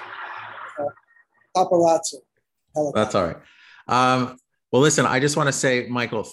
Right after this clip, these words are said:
Speaker 2: thank you so much for your time. I am so grateful and I appreciate it.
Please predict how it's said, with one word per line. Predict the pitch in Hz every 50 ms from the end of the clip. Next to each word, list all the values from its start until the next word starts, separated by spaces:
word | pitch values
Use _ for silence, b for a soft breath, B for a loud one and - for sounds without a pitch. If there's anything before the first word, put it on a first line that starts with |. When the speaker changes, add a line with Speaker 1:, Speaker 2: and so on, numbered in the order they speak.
| - - -
Speaker 2:
thank | 123 123 131 127 -
you | 131 120 117 113
so | - - - 113 110
much | 110 101 101 -
for | - -
your | 98 95
time. | - - 92 92 92 90 82
I | - 90 90
am | 87 90 90
so | - - - - 101 101 101
grateful | 95 - 90 87 80 - - - 85 82 -
and | - 82
I | 80 80
appreciate | 76 76 - - 80 80 - - - - - -
it. | - -